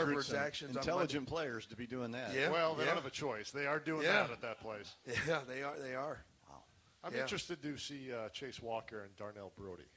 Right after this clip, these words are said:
Speaker 3: on Wednesday.
Speaker 1: Oh,
Speaker 3: I think
Speaker 1: man.
Speaker 3: that'll be worth the price of admission
Speaker 1: That
Speaker 3: on
Speaker 1: would be,
Speaker 3: Wednesday night.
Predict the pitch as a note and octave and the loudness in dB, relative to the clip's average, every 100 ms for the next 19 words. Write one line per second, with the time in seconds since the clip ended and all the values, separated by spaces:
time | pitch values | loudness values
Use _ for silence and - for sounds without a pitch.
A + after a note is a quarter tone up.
0 | - - G2+ G2 F#2 F#2 - D3+ B2 A#2+ | -20 -20 -18 -16 -16 -12 -6 -2 -2 -4
1 | E3+ C3+ C#3 E3+ D#3+ D3+ D3+ C#3+ C#3 C#3 | -2 0 2 2 2 0 0 -2 -6 -4
2 | C#3+ - B2 - A#2 - C3+ - F3 C#3+ | -4 -6 -10 -10 -10 -2 0 2 0 0
3 | C#3 C3 A#2 C3 | -2 -2 -2 2